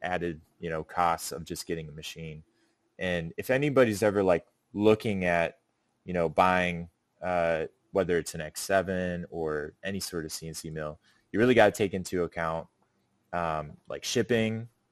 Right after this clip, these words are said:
rigging, power requirements, air requirements. Uh, so those are all kinda, like, the hidden things that you might not think about. Um, I definitely thought about them, but it was not fun to pay them.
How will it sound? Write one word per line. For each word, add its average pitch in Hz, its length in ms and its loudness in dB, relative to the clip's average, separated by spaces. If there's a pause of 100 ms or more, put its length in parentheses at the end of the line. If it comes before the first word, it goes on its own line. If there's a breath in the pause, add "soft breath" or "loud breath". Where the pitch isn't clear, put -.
(360)
rigging, 98 760 4 (180)
power 95 360 4
requirements, 95 960 2
air 87 200 0
requirements. 85 840 -2 (460)
Uh, 85 420 4
so 85 420 -2 (800 soft breath)
those 113 160 4
are 127 120 12
all 117 120 12
kinda, 117 220 2
like, 98 220 6
the - 80 0
hidden 95 320 -2
things 90 260 -6
that 82 160 -2
you 85 80 -6
might 82 180 -4
not 82 200 -8
think 80 180 -10
about. 78 380 0 (340)
Um, 78 440 -12 (720)
I 92 60 -2
definitely 123 360 4
thought 104 220 8
about 120 300 6
them, 131 220 0
but 98 120 6
it 78 60 4
was 85 220 2
not 87 200 0
fun 87 180 -4
to 82 60 -4
pay 82 220 -4
them. 71 320 -12